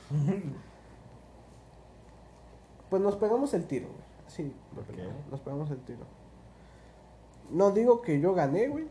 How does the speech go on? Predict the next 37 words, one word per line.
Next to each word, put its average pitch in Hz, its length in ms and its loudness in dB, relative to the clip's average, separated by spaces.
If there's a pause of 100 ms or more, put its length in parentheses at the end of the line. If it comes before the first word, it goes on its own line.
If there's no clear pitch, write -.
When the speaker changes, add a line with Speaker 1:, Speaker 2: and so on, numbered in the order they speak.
(100)
Speaker 2:
pero 147 200 0
más 156 220 2
puteado 214 580 2 (280)
salió 135 280 2
él, 233 140 2
sí. - 160 -12 (560)
Speaker 1:
Ok, 120 320 -10 (400)
ok. - 80 -14 (320)
Esa 135 220 -4
respuesta 113 720 -4
no 123 140 -8
es, 110 140 -10 (220)
no 127 100 -8
es 131 120 -8
vieja, 123 420 -4
pero 117 220 -10 (680)
creo 123 240 -6
que 123 80 -10
ya 107 120 -4
sé 113 120 -10
lo 113 100 -10
que 107 80 -14
vas. 127 280 -2
Speaker 2:
O - 120 2
sea, 131 340 2 (260)
no, 160 160 2 (120)
no 185 140 2
me 208 100 4
siento 214 320 4
ga-, 160 300 2
ganador, 135 460 0 (460)
porque - 260 -4
yo 135 100 4
igual 151 220 4
salí 151 200 2
muy 151 180 4
puteado 147 460 -2